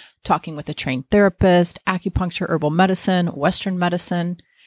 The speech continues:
You can learn coping skills. You can learn to shift your perspective and practice building resilience. All of these modalities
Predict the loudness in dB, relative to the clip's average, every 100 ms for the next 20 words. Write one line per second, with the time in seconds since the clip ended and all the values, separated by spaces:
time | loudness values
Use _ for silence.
0 | _ -12 -10 -10 -12 -4 -2 2 0 0
1 | 2 4 4 2 -6 _ _ _ -8 -2
2 | -2 -2 -2 -2 -2 -2 -8 -6 -8 -2
3 | -4 -2 0 0 -2 _ -8 -8 -2 0
4 | 0 -2 -4 -4 -6 -4 -2 -2 -4 -6
5 | -10 -4 -2 0 0 -2 -8 -14 _ _
6 | _ 0 2 4 2 2 0 2 -2 0
7 | 2 4 4 2 0